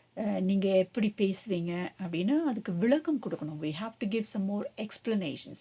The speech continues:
That's why we call this one ouvert. Okay? Question ouverte. Open questions. These are called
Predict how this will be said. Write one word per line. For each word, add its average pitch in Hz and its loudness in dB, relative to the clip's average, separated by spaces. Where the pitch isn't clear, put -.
That's 202 -2
why 190 6
we 185 2
call 165 0
this 170 -4
one 156 -4
ouvert. 151 -2
Okay? 208 -4
Question 214 -4
ouverte. - -8
Open 190 -2
questions. - -8
These 202 2
are 165 0
called 320 -2